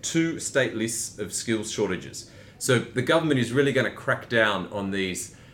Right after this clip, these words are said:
you know, crazy courses that really don't have no pathway to an actual job or no pathway to a job where there is demand for it. So, uh, and I think that that's really important because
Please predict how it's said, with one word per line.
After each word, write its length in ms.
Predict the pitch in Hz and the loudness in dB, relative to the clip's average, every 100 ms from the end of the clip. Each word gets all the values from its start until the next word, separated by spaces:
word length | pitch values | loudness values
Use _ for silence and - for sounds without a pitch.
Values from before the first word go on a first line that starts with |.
| - | -6
you 100 | 110 | -2
know, 140 | 92 | -2
crazy 520 | 85 - 139 143 120 117 | -2 4 6 6 2 -2
courses 720 | - 107 104 101 98 - - - 110 | -2 -2 -2 -4 -6 -8 -12 -8 -2
that 280 | 95 - - | -2 -2 -6
really 480 | 127 135 131 113 - - | 0 2 2 0 -4 0
don't 360 | 139 131 - 104 | 2 2 -4 -8
have 160 | 104 | 0
no 180 | 123 139 | 4 4
pathway 540 | 131 110 95 104 92 | 2 -2 -2 0 -2
to 140 | 90 101 | -2 -4
an 60 | |
actual 380 | 101 - 104 98 | -4 -4 -8 -6
job 400 | 85 101 90 - - - - | -4 -2 -2 -2 -14 -20 -12
or 160 | - 110 | 0 2
no 180 | 113 131 | 4 2
pathway 440 | 127 110 - 98 | 0 -2 0 -2
to 160 | 95 87 | 0 -2
a 160 | 82 95 | -2 -2
job 280 | 104 113 104 | 4 4 4
where 100 | 95 | 2
there 180 | 98 | 2
is 140 | 90 87 | -2 -4
demand 460 | 92 98 104 101 | -4 -2 -2 -4
for 180 | - - | -6 -14
it. 60 | - - - - | -14 -20 -20 -4
So, 340 | - 117 - - - - - | 2 4 2 -8 -20 -20 -14
uh, 140 | - 95 - - - - - - - - - | -10 -10 -12 -20 -20 -20 -20 -20 -20 -20 -4
and 100 | 123 | 2
I 80 | 131 | 4
think 160 | 165 135 | 4 2
that 100 | 123 | 2
that's 220 | 135 143 | 2 2
really 100 | 123 | -2
important 300 | - 131 95 | 0 0 0
because 380 | 101 107 95 | -2 -4 -6